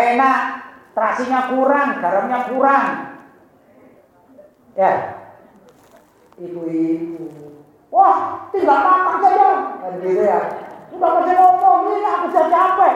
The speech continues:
Tuh anak-anaknya belum bangun, bangunin dulu." Kan gitu ya. Bapaknya berapa? Satu kali cekak, ibunya berapa? Sepuluh, tujuh puluh kali cekak. Betul, Pak?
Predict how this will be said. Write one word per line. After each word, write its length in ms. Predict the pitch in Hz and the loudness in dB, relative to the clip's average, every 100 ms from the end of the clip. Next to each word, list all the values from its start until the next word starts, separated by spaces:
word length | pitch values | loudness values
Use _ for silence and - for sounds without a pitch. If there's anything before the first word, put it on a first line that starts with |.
| - | 0
Tuh 80 | 415 | -4
anak-anaknya 500 | 349 349 349 381 370 | -4 -4 -4 -2 -2
belum 180 | 269 320 320 | 2 2 2
bangun, 260 | - 381 - | 2 2 0
bangunin 320 | 180 302 359 | 0 -2 -4
dulu." 400 | 359 381 349 - | 0 4 4 0
Kan 160 | 190 185 190 | -4 -8 -6
gitu 120 | 196 | 0
ya. 400 | 196 - - - - - | 2 2 -2 -10 -16 -4
Bapaknya 400 | 165 165 156 233 | -2 0 -2 -2
berapa? 300 | 202 196 233 - - - - - | 0 2 2 0 -6 -14 -10 -6
Satu 160 | 190 | -4
kali 320 | 202 190 190 202 | -2 -2 -2 -4
cekak, 360 | - - 277 - - - - | -6 -4 -4 -4 -8 -14 -14
ibunya 260 | - 226 | -10 -8
berapa? 280 | 247 226 277 330 - - - - - - - - - - - - - - | -4 -2 0 -2 -6 -12 -16 -18 -14 -12 -10 -10 -10 -10 -12 -12 -12 -8
Sepuluh, 640 | 359 359 359 359 359 - | 0 4 4 4 0 -2
tujuh 240 | 359 320 330 | 0 2 2
puluh 160 | 349 381 | 2 2
kali 320 | 370 359 349 | 4 2 0
cekak. 260 | 359 359 - - - - - - - - - - - - - - - - - - - - - - - - - - - - | 2 4 4 0 -6 -10 -12 -12 -14 -14 -16 -18 -20 -20 -20 -20 -20 -20 -20 -20 -20 -20 -20 -20 -20 -20 -20 -20 -20 -20
Betul, 280 | - 285 262 254 | -16 -6 -2 0
Pak? 200 | - | -2